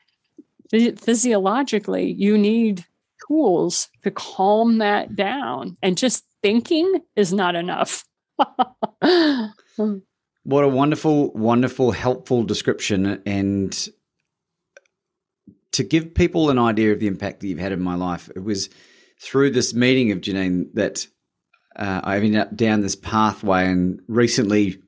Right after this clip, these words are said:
Speaker 2: read a book, uh, Messages from the Master by Doctor Brian Weiss, which I would highly recommend you read if you have any inkling of any spirituality, which I think most people do. And it's alle-, it's, uh, uh,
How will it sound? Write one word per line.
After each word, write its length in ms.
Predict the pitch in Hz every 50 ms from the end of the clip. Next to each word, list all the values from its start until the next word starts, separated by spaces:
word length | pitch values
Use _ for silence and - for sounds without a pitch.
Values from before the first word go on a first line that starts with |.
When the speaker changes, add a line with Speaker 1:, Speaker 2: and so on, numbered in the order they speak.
| _ _ -
Speaker 2:
read 200 | 117 131 127 110
a 40 | 87
book, 440 | - - 160 139 - - - - - - - - _ _ _ _ _ _ _ _ _ _ _ _ _ _ _ -
uh, 300 | - 95 90 90 90 90
Messages 420 | 92 107 117 113 123 104 90 95 -
from 140 | - 104 95
the 60 | 95
Master 320 | 98 104 113 120 120 -
by 140 | 90 90 85
Doctor 260 | - 92 82 - 85
Brian 320 | 76 - 95 95 92 92 92
Weiss, 420 | 90 95 92 87 82 - - - - _ _ _ _ _ _ _ _ _ _ _ _ -
which 160 | 156 - 107
I 60 | 98
would 100 | 95 87
highly 320 | - - - 127 117 107
recommend 440 | 92 85 87 - - 90 92 90 85
you 100 | 80 78
read 360 | 78 85 85 80 78 76 - _ _ _ - - - - - _ -
if 100 | - -
you 80 | 95 90
have 140 | 98 98 104 104 -
any 160 | 113 113 107
inkling 520 | 104 - - 107 107 110 - 101 95 90 87
of 60 | 85
any 140 | 85 82 78
spirituality, 840 | - - - 87 82 - - 82 87 87 87 87 78 71 60 - - _ _ _ _ _ _ _ _ _ _ -
which 180 | 92 85 -
I 60 | 101 92
think 160 | 107 98 -
most 220 | - 95 92 - -
people 220 | 98 85 82 80
do. 300 | 76 87 82 78 78 78 - - - - - - _ _ _ _ -
And 200 | 117 107 107 107
it's 260 | 107 - - - - - - -
alle-, 240 | 131 131 131 135 139 139 -
it's, 220 | 117 110 - - _ -
uh, 120 | 113 117 117 - -
uh, 120 | 120 117